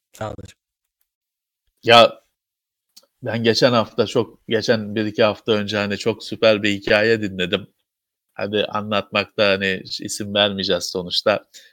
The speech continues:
Speaker 2: Bayıldım ama süper bir şey. Ya iki bin sekiz yılında mı ne C P U Turkey yarışması vardı ya.
Speaker 1: Ha, evet.
Speaker 2: Çin,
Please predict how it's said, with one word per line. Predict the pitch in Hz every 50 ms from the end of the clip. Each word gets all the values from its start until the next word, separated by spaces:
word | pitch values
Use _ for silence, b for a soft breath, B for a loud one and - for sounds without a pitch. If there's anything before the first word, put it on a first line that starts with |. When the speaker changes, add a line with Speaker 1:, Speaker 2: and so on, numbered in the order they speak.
| b b
Speaker 2:
Bayıldım | - 107 110 123 131 135 139 139 160 139
ama | 127 107 95 92
süper | - - 143 - 143 117 104 98
bir | 98
şey. | - - 123 139 - B B B B B B B
Ya | 127 123 135 -
iki | - 123 - 156 147
bin | 165 160
sekiz | - - 160 156 - 190 170 156
yılında | 156 151 156 147 143 151 147
mı | 151 160 151
ne | 147 131
C | - - - 135 135 147 143 143
P | - 151 160 165
U | 175 170
Turkey | 170 - 165 139 147 151 151 - 156
yarışması | 143 139 139 143 - - 147 139 131 - 156
vardı | 147 147 139 147 147 165
ya. | 160 107 87 82 - _ _ _ _ - -
Speaker 1:
Ha, | 120 123 131
evet. | 127 123 117 - _ _ _ _ _ _
Speaker 2:
Çin, | - - 143 131